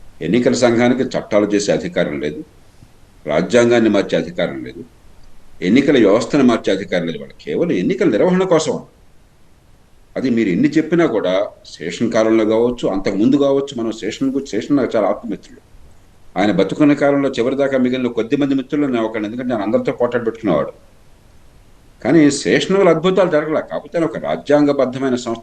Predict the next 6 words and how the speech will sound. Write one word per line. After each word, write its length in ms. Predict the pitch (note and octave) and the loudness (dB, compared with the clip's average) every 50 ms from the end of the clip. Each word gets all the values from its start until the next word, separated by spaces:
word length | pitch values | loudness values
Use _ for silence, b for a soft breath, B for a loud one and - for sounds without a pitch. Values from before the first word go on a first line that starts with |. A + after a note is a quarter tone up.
| - | -4
ఉందని 240 | B2+ A#2+ B2 - - | -4 -2 -2 -2 -2
ప్రజలకు 260 | - C#3+ C#3+ F3 D#3+ | -4 -2 -2 -2 0
గుర్తు 280 | C#3+ C#3+ C#3 - - D#3+ | -2 -2 -4 0 0 0
చేశాడు 200 | D3 - C#3 A#2+ | 2 2 0 -2
తప్పితే, 600 | G2 F#2+ E2+ - - F#2 E2+ F2+ G#2+ D3 E3 - - - - - - _ _ _ _ _ - - _ _ - | -2 -4 -6 -4 -2 0 0 2 0 0 -4 -6 -12 -20 -20 -20 -20 _ _ _ _ _ -20 -20 _ _ -8
ఎన్నికలు 680 | D#2+ E2+ A#2 D#3 D#3+ E3 D3+ C3+ D3+ G3+ A#3 - - - | -4 -2 0 2 2 4 4 4 4 2 2 -2 -4 -8